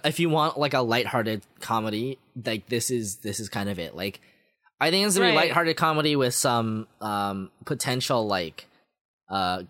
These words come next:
Speaker 1: like, feel-good moments, and that's, that's kind of, you know,
Speaker 2: Yeah.
Speaker 1: all, all I expect from it, and probably all that I would want from it, so.
Speaker 2: Yeah, it's a,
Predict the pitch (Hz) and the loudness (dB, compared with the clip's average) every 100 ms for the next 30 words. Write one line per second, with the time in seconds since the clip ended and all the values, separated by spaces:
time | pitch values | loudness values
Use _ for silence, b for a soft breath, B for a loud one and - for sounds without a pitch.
0 | _ 143 110 - 139 123 101 110 90 90 | _ -4 -4 -2 -2 0 0 -2 -4 -6
1 | 87 82 82 104 104 104 - - 120 143 | -8 -8 -10 -6 -4 -4 -4 -4 -2 -2
2 | - 185 175 143 - - _ _ _ _ | 0 0 2 -2 -8 -20 _ _ _ _
3 | _ _ - 143 131 139 143 139 120 131 | _ _ -2 0 2 2 2 2 2 2
4 | 127 113 107 123 113 - 143 131 131 - | 2 2 0 -2 -4 -2 -2 0 -2 -6
5 | 117 104 98 95 _ - 139 123 113 101 | -10 -8 -6 -8 _ -4 -2 0 2 2
6 | 101 98 92 80 65 95 95 90 - 90 | 0 -2 -4 -6 -16 -10 -8 -8 -10 -4
7 | 92 - 131 123 135 - _ - 101 90 | -4 -4 -8 -4 -4 -6 _ -8 -4 -4
8 | 85 87 _ _ _ _ _ _ - 185 | -4 -8 _ _ _ _ _ _ -6 -4
9 | 175 165 240 262 | -2 -2 -4 -4